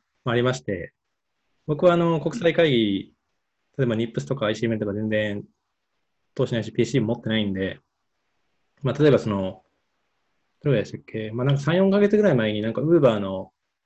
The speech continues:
こう、エーアイ研究所閉鎖しますみたいなとかあったじゃないですか。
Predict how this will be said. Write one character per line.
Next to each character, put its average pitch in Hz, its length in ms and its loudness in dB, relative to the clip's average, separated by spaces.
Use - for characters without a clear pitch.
こ 98 500 -6
う、 - 40 -4
エ 123 60 4
ー - 20 6
ア - 40 6
イ 127 60 -2
研 131 160 -2
究 127 160 2
所 123 80 0
閉 123 120 2
鎖 139 120 0
し - 80 -2
ま 135 120 4
す 113 60 -4
み 104 80 -6
た 98 80 -8
い 92 40 -8
な 98 240 -10
と - 60 -8
か 110 100 -6
あ - 20 -4
っ - 60 -18
た 107 80 -2
じ - 0 -
ゃ 101 40 -4
な 101 60 -4
い - 40 -6
で - 40 -8
す - 40 -18
か。 - 260 -8